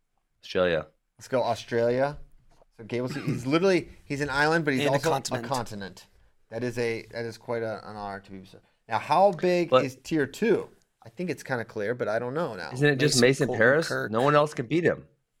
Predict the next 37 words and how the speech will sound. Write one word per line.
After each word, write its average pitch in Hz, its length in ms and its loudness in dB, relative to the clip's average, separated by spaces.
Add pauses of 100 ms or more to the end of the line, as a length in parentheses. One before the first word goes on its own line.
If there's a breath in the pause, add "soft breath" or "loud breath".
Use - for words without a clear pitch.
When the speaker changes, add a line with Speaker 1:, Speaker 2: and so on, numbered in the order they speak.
(160)
Speaker 2:
Yeah, - 140 -16
who 151 160 -4
can 214 160 -2
beat 202 160 0
Mason 151 240 2
Speaker 3:
Kirk. 175 240 4
Speaker 2:
Paris? - 300 -6 (680)
Speaker 3:
He'll 220 160 -14
place 185 260 -8
him 196 60 -8
in 185 80 -6
Olympic 190 300 -8
trials. 127 500 -8 (180)
Speaker 2:
Oh 90 140 -20
my 85 160 -16
gosh, 92 260 -14
with 82 140 -16
the - 60 -20
freestyle. 92 640 -16 (420)
Speaker 3:
It - 200 0
has - 280 -2
to 190 60 -8
be 170 120 0
mentioned. 131 480 -8 (1120 soft breath)
Kirk 226 180 0
Fleet 226 140 -4
was 185 120 -4
not 185 200 2
a - 20 2
hundred 180 220 0
percent 143 360 -6
last 85 300 -10
year 92 320 -12 (840)
at 127 100 -8
N 123 140 -12
C - 160 -10
A's. - 420 -8